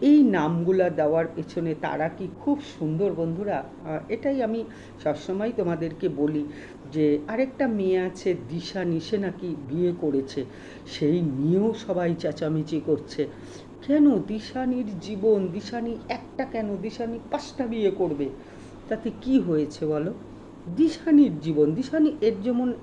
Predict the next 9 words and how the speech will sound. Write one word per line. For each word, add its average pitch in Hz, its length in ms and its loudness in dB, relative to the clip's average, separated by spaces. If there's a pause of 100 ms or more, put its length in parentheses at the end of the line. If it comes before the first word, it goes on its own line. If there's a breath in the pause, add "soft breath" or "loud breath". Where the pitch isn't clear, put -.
বাচ্চা 175 420 0
ছিল 165 380 2 (380 loud breath)
সেটাতে 175 340 -2
সবাই 175 460 0
একটা 175 220 2
ধরছে 160 420 0
চিপে 170 280 -4
চিপে 156 320 -4
গলা, 147 340 2